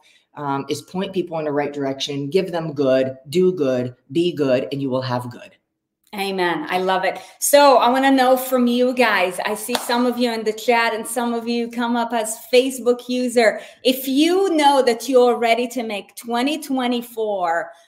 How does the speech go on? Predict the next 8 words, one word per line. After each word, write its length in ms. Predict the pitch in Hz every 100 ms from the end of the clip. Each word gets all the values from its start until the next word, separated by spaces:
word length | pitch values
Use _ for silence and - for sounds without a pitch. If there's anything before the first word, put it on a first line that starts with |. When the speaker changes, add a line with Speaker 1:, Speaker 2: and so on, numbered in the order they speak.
| _
Speaker 2:
your 720 | 202 240 240 233 226 226 226 - - - _ _ - _ _ _ _
most 460 | 233 247 269 - -
fulfilling 920 | 247 233 240 269 269 302 330 320 -
and 180 | 226 220
your 260 | 202 175
best 540 | 226 233 262 - - 214
year 300 | 208 196 190
yet, 420 | 190 185 175